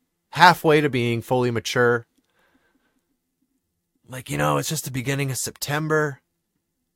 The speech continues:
Still got a solid month. Oh, we're gonna, we're golden. I shouldn't have said it out loud. I shouldn't have said it out loud. It's like saying to your wife,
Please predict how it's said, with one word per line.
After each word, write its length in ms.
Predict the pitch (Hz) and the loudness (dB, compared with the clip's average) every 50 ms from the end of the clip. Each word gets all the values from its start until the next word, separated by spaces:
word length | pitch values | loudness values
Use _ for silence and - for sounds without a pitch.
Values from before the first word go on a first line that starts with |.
| _ _ _ _ _ _ _ _ _ _ _ _ | _ _ _ _ _ _ _ _ _ _ _ _
Still 240 | - - - 151 139 | -12 -8 -4 -4 -4
got 100 | 127 117 | -4 -4
a 80 | 107 | -6
solid 580 | - - - - - 151 143 147 147 143 135 120 | -6 -6 -6 -4 -4 -2 0 0 0 0 -2 -2
month. 520 | 120 123 135 143 147 147 139 - - - _ - | -2 0 2 2 2 0 -2 -6 -14 -20 _ -10
Oh, 160 | 110 113 107 | -8 -6 -6
we're 160 | 98 113 120 | -4 -4 -4
gonna, 160 | 117 113 101 90 | -4 -4 -6 -2
we're 160 | 107 131 131 | -2 -2 -2
golden. 560 | 107 95 - 101 110 120 117 87 85 - - _ _ _ _ _ _ _ _ _ _ _ _ _ _ _ _ _ _ _ _ _ _ _ _ _ _ _ _ _ _ _ _ _ _ _ _ _ _ _ _ _ _ _ _ _ _ _ _ _ _ _ _ _ _ _ _ _ _ _ _ _ _ _ _ _ _ _ _ _ _ _ _ - | -2 -6 -4 0 2 2 2 0 -4 -14 -16 _ _ _ _ _ _ _ _ _ _ _ _ _ _ _ _ _ _ _ _ _ _ _ _ _ _ _ _ _ _ _ _ _ _ _ _ _ _ _ _ _ _ _ _ _ _ _ _ _ _ _ _ _ _ _ _ _ _ _ _ _ _ _ _ _ _ _ _ _ _ _ _ -12
I 100 | - 107 | -10 -8
shouldn't 280 | 101 - - 147 135 131 | -6 0 0 0 0 2
have 60 | 117 | 0
said 220 | - - 127 123 | 2 2 2 2
it 100 | 127 117 | 2 2
out 180 | 120 120 117 104 | 2 2 2 2
loud. 360 | 104 98 98 98 95 92 90 - _ _ _ _ _ _ _ _ _ _ _ _ - | 2 0 2 2 0 -2 -4 -10 _ _ _ _ _ _ _ _ _ _ _ _ -2
I 60 | - | 0
shouldn't 240 | 180 - 240 233 240 | 2 4 4 4 4
have 80 | 214 - | 4 4
said 200 | - 226 220 208 | 6 6 8 8
it 100 | 208 202 | 8 8
out 140 | 196 190 175 | 8 8 8
loud. 280 | 185 175 147 131 131 | 8 6 6 6 4
It's 120 | 139 - 175 | 0 2 2
like 160 | 165 160 - | 2 2 2
saying 400 | - - - - 160 156 160 156 | -4 -6 0 2 4 4 4 4
to 60 | 156 | 4
your 120 | 147 147 147 | 4 4 4
wife, 400 | 147 147 143 143 135 - - | 6 4 4 4 4 0 -2